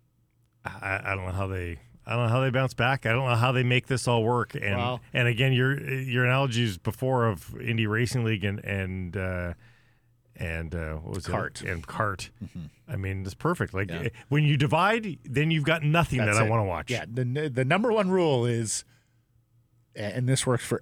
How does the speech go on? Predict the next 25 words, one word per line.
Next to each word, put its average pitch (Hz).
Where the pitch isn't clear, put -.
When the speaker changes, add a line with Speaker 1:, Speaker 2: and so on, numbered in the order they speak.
Speaker 2:
every 190
sport 180
outside 151
of 131
soccer, 82
because 101
soccer 90
is 82
just -
so 92
big 78
with 87
so -
many 78
countries -
that 69
play 90
it 71
and 82
play 82
at 69
a 69
high 71
level, 76
but 80